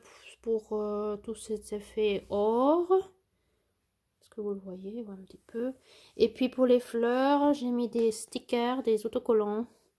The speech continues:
euh, argentés sur les boutons de fleurs et sur les étoiles. Et pas sur tous, euh, mais sur, seulement sur, euh, certaines.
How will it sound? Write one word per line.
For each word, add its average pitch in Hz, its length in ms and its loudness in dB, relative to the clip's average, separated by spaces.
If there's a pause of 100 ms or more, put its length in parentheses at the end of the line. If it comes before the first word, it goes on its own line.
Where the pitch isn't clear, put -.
(1300)
euh, 208 240 -8
argentés 220 880 0 (880)
sur - 480 -8
les 214 140 4
boutons 220 360 -6
de 214 100 0
fleurs 208 480 -2 (420)
et 220 80 -4
sur 233 280 -6
les 220 180 2
étoiles. 220 460 0 (380)
Et 233 80 0
pas 277 140 4
sur 269 240 0
tous, - 300 -2
euh, 240 260 0
mais 233 80 -2
sur, 226 200 -6 (240)
seulement 226 320 -6
sur, 196 400 -12
euh, 185 140 -10
certaines. 185 480 -16